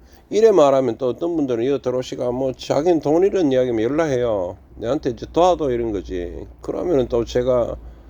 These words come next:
좀 도와드리다가 지치죠. 왜 그렇게 안 되는 방식을 하시고 있기 때문에 본인의 변화들을 잘 해야 돼요. 어쨌든 간에 오늘 태님이 수익 좋아서 제가 기분 좋고 또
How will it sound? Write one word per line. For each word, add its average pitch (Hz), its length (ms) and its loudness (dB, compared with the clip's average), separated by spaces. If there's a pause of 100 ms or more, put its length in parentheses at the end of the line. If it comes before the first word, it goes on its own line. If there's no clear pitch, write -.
(880)
좀 143 200 0
도와드리다가 113 1300 2 (240)
지치죠. 113 680 -2
왜 117 120 0
그렇게 127 220 -6
안 120 220 0
되는 143 220 2
방식을 170 440 0
하시고 110 320 -6
있기 110 200 -12
때문에 95 420 -10 (100)
본인의 202 420 0
변화들을 120 600 -2
잘 110 220 -4
해야 117 120 0
돼요. 123 240 -6
어쨌든 165 380 2
간에 117 560 4 (1500)
오늘 107 600 0 (340)
태님이 147 500 0
수익 - 520 -10
좋아서 - 400 -8
제가 117 280 -6
기분 117 240 -2
좋고 113 600 -2
또 117 540 -2